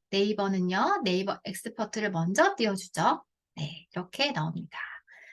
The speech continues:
자, 여기에 들어가시는 거예요. 엑스퍼트에 들어가셔서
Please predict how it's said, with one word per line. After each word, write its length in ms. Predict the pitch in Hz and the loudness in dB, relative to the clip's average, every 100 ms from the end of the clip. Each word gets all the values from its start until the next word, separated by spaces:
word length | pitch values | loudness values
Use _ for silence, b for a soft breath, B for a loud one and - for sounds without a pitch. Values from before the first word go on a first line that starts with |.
| B - | B -6
자, 240 | 214 196 | 0 2
여기에 460 | 202 247 349 349 320 | 2 4 6 6 6
들어가시는 600 | 233 240 233 226 202 180 | 4 6 4 2 -2 -2
거예요. 300 | 165 160 165 | -2 -2 -2
엑스퍼트에 680 | 233 - 302 359 359 247 240 | -4 -4 -2 -2 0 -4 -2
들어가셔서 1080 | 214 202 165 165 175 175 302 302 208 - | 2 2 2 -2 -2 4 8 10 8 4